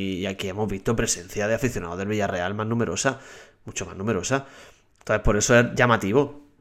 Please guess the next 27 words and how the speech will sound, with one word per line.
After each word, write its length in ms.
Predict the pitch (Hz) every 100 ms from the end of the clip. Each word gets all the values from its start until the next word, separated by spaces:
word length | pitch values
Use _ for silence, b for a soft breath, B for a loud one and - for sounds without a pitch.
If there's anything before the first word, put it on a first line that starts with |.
| - _
A 100 | 95
mí 100 | 92
me 200 | 101 110
llama 180 | 110 113
la 60 | 120
atención. 420 | 135 117 120 190 B B B B B B B B -
Me 100 | 90
sorprendió 340 | 104 101 101
negativamente. 680 | 113 123 127 95 131 147 107
No 120 | 107
sé 160 | 127
si 140 | 113 117
es 100 | - - _ -
porque 400 | 113 - - 107
atraviesan 1000 | 104 - _ - 101 110 120 - 107
quizá 300 | 101 104 - 110
un 140 | 104
periodo 320 | 110 107 110
de 120 | 104 104
desilusión. 720 | 104 98 98 127 139 113 - _ _ _ _ -
Puede 160 | 98
ser 180 | - 87
por 140 | - 113
eso. 340 | 120 95 98 _ _ _
No 100 | 110
están 400 | 92 - 92 92 85
tampoco 580 | 90 101 101 98 -